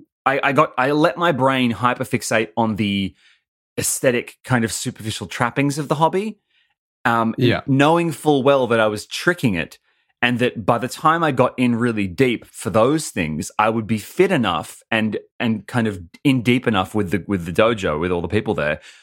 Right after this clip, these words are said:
Speaker 1: that I wouldn't be able to leave. So I sort
Speaker 2: Yeah.
Speaker 1: of, I tricked my, like, I lured myself into this forest using a trail of candy. I,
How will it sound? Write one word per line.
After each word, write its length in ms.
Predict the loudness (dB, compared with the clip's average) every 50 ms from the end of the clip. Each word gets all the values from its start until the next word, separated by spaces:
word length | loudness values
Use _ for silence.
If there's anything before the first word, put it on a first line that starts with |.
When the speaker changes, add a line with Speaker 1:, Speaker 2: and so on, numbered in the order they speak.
| _ _ _
Speaker 1:
that 200 | -2 0 2 2
I 80 | 2 2
wouldn't 260 | 0 0 0 -2 0 0
be 120 | 0 2
able 260 | 2 2 0 0 -4
to 140 | -4 -2 -2
leave. 420 | -2 -2 -2 -4 -8 -12 -18 -20 _ _ _ _ _ _ _ _ _ -8
So 140 | -2 0 2
I 80 | 2
sort 280 | 2 0 0 0 0 0
Speaker 2:
Yeah. 180 | 0 0 0
Speaker 1:
of, 60 | 0 -2
I 20 | -2
tricked 400 | -2 -2 -2 -2 -2 -2 -2 0
my, 140 | 0 0 2
like, 220 | 0 0 0 2
I 60 | 2
lured 440 | 2 2 2 2 2 4 2 2 2
myself 500 | 0 0 0 -2 -2 0 0 0 0 0 0
into 320 | 0 0 0 0 -2 -2 -2
this 200 | -2 -2 -2 -2
forest 460 | -2 0 0 2 0 -2 -4 -2 0
using 260 | 0 0 2 0 -2 -2
a 40 | -2
trail 360 | -2 0 0 0 2 0 -2
of 120 | -4 -4
candy. 420 | -2 -2 0 0 0 0 0 0 0
I, 120 | 0 0